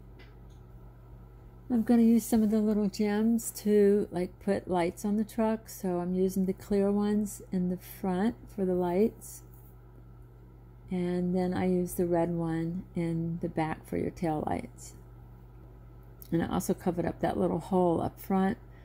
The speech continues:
on the top of the truck because you know how sometimes people have the lights on the top of the truck? Well, I put two little ones up there, like they had lights that would shine, like those people that go hunting and they have lights on the front so that when they're out hunting, they can turn on those lights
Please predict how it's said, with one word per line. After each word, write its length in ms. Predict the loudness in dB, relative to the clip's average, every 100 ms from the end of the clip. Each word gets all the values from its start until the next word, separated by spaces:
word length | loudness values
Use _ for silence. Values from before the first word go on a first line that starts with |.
| -14 -6
on 160 | -2
the 100 | -2
top 300 | 0 0 0
of 80 | -2
the 80 | -2
truck 340 | 0 0 0
because 360 | -4 0 0 2
you 60 | 2
know 60 |
how 100 | 2
sometimes 480 | 0 -2 0 -2 0
people 260 | 0 0 0
have 180 | -2
the 60 | 0
lights 380 | 0 0 -2 -4
on 80 | -6
the 40 |
top 280 | -4 -6 -6
of 80 | -10
the 60 |
truck? 340 | -4 -2 -2 -4 -18 -20 -16 -4
Well, 220 | -2 0
I 80 | -2
put 380 | -2 0 -2 -4
two 240 | -2 2 4
little 260 | 2 0
ones 220 | -2 -2
up 240 | -6 -6 0
there, 300 | 2 2 2
like 220 | -2 -4
they 120 | -4
had 220 | -4 -4 -2
lights 600 | -4 -4 -8 -18 -18 -18 -20 -20 -20 -20 -6
that 200 | -4 -2
would 220 | -2 -4
shine, 400 | -4 -2 0 -2
like 200 | -4 -6 -2
those 260 | -2 -2
people 240 | -2 -2 0
that 160 | -2 -2
go 140 | -2
hunting 440 | 2 2 4 2
and 120 | 2 0
they 80 |
have 160 | -2 0
lights 360 | 0 0 -2 -6
on 80 |
the 60 | -8
front 380 | -4 -2 -2 -2
so 140 | -6
that 180 | -4 -4
when 140 | -6
they're 160 | -4 -4
out 200 | -4 -6 -4
hunting, 320 | -2 -2 -4 -8 -14 -20 -10
they 100 | -6
can 140 | -4 -4
turn 260 | -2 0
on 200 | 2 2
those 400 | 0 0 -2 -4
lights 600 | 2 4 4 0 -12 -16